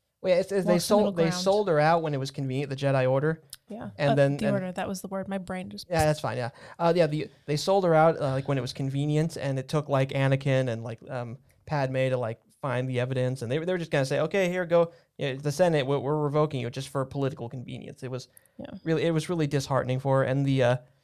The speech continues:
Speaker 1: the Clone Wars, like, uh, extra season where she has her adventures are actually kinda good. Uh, like, the f-, some of 'em are good, some of 'em are not. But, uh, the part where she's actually, like, fighting with the o-, the five oh first is great. Um,
Speaker 2: So calling this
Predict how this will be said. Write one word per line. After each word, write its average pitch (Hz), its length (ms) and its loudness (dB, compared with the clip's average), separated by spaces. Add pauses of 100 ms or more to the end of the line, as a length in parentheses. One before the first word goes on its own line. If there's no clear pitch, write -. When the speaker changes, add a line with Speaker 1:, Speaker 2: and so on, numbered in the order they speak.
(180)
Speaker 1:
the - 60 -4
Clone 190 300 2
Wars, 160 300 4
like, 127 220 0
uh, 127 160 0
extra 143 340 -2
season 143 440 0
where 123 180 2
she 139 180 -4
has 135 200 0
her 123 140 -6
adventures 135 500 -4
are 156 40 2
actually 196 280 -2
kinda 202 240 -4
good. 160 420 -2 (420)
Uh, 151 160 0
like, 156 220 -6
the 175 120 -12
f-, - 120 -20 (560)
some 233 220 0
of 277 100 4
'em 254 80 0
are 240 60 4
good, 220 200 4
some 180 160 0
of 180 100 2
'em 151 100 0
are 135 60 2
not. 139 360 0 (160)
But, 139 220 -4
uh, 131 140 0
the 135 100 -8
part 175 240 0
where 156 100 0
she's 139 180 -4
actually, 135 280 -2
like, 120 200 -2
fighting 131 440 -2
with 131 240 -4
the 131 160 -4
o-, 120 120 -2
the 127 120 -6
five 131 180 0
oh 127 80 -2
first 135 380 -4
is 147 120 -10
great. 127 360 -16 (1400)
Um, 151 400 2 (360)
Speaker 2:
So - 180 -6
calling 277 520 2
this - 540 -4